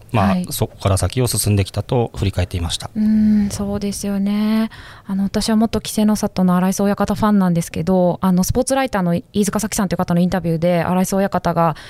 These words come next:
Speaker 2: あの、白鵬の連勝を止めた一番を、あの一番があったからこそ、自分も横綱に上がることができたっていうふうに答えていて、まあ、なんか、お、お二人のね、あの答えが一緒でジーンというふうにしたんですけれども、まあ、あの、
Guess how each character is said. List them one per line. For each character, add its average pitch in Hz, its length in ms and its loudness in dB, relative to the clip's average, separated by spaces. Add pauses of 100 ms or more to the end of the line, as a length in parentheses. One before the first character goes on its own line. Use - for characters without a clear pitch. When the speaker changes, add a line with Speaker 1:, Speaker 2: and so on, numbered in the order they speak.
(180)
Speaker 2:
あ 175 120 0
の、 165 280 0 (300)
白 - 140 -6
鵬 196 140 2
の 170 140 2
連 180 160 2
勝 185 180 0
を 185 80 0
止 - 120 -4
め 196 140 2
た 190 300 -2
一 180 220 -4
番 170 280 0
を、 208 340 2
あ 196 80 -2
の 202 120 4
一 214 160 -2
番 220 160 0
が 185 60 0
あ 196 40 0
っ - 60 -8
た 240 100 -4
か 240 80 0
ら 208 100 0
こ 190 120 -4
そ、 165 340 0 (160)
自 180 120 -4
分 180 180 2
も 175 280 0
横 175 200 -2
綱 175 160 2
に 175 80 2
上 165 80 0
が 185 80 2
る 196 100 0
こ 220 100 0
と 226 80 -2
が 185 120 0
で 208 100 0
き - 80 -14
た 247 140 0
っ - 40 -2
て - 160 -4
い 190 40 2
う - 20 0
ふ 175 80 -2
う 190 60 4
に 180 100 4
答 180 220 -2
え 180 60 0
て 175 100 -2
い 170 60 0
て、 170 280 -2 (300)
ま 214 140 2
あ、 208 40 0
な 226 80 2
ん - 20 -6
か、 202 140 0
お、 220 280 -6
お 240 40 2
二 233 200 0
人 226 100 0
の 175 100 -2
ね、 175 220 0 (240)
あ 185 80 0
の 190 100 2
答 - 260 -2
え 190 60 2
が 165 220 2
一 165 100 -4
緒 185 140 0
で 175 100 2
ジ 180 140 2
ー 190 160 4
ン - 20 -4
と 190 140 0
い 185 80 0
う 190 40 0
ふ 190 60 0
う 190 60 4
に 180 80 2
し - 60 -4
た 180 180 0
ん 180 60 0
で 170 100 0
す - 100 -10
け 170 100 -2
れ 165 80 0
ど 165 120 0
も、 185 320 2 (460)
ま 220 100 2
あ、 - 20 4
あ 220 60 4
の、 214 340 2